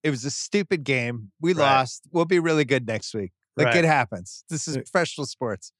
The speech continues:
Speaker 2: Exactly.
Speaker 1: E-, everybody thought we were gonna win by twenty, and we didn't. Barely watchables. I got three. Washington against the Panthers.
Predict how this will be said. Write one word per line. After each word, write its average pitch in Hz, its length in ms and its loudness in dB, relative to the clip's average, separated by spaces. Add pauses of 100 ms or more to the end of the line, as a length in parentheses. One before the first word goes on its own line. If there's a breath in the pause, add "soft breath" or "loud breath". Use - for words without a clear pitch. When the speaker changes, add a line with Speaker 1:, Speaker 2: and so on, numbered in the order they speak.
Speaker 2:
Exactly. 117 520 -2
Speaker 1:
E-, 175 40 6
everybody 190 440 2
thought 185 200 2
we 160 80 0
were 156 60 2
gonna 151 100 2
win 143 140 0
by 139 140 2
twenty, 117 360 -4
and 113 80 -6
we 113 80 -6
didn't. 92 240 -8 (500)
Barely 175 240 6
watchables. 143 580 2
I 139 60 -2
got 131 220 2
three. 110 320 -2
Washington 147 520 2
against 127 280 -6
the 107 180 -18
Panthers. - 680 -8